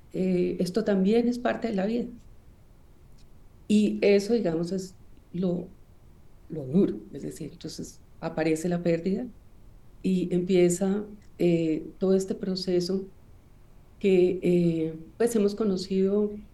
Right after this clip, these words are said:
teóricamente, porque nos han contado cuáles son los pasos del duelo, pero independientemente de todo eso,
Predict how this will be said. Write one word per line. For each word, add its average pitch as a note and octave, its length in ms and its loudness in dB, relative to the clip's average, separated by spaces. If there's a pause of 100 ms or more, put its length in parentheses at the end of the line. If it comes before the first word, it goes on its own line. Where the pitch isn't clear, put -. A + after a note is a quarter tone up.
(760)
teóricamente, F#3 880 2
porque F#3 260 -10
nos - 180 -10
han F3 100 -8
contado F3 460 -2
cuáles F3 220 -6
son F3+ 120 -6
los F3 120 -6
pasos E3+ 300 -8
del F3 140 -8
duelo, F3+ 320 0 (680)
pero F#3+ 160 2
independientemente A3 1160 0
de G3+ 80 -6
todo F#3 300 -8
eso, F#3+ 320 -10